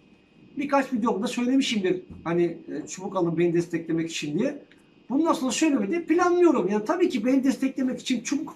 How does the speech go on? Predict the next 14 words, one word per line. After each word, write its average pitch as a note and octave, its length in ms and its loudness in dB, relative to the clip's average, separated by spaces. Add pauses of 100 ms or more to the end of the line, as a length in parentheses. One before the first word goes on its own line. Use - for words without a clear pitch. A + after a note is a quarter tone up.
alın C#4 300 2
yani. C3+ 360 0 (580)
Alın, F#3 440 2
tamam C#4 280 0
mı? E3+ 180 -2 (320)
Ben, A3+ 260 4 (480)
e, E3+ 160 0
YouTube'dan A3 720 0 (240)
ve G3+ 280 -2 (280)
bu B3 100 -2
kanaldan G#3 520 2
para A#3 260 0
kazanacağım A3+ 580 2
ki D4+ 260 -2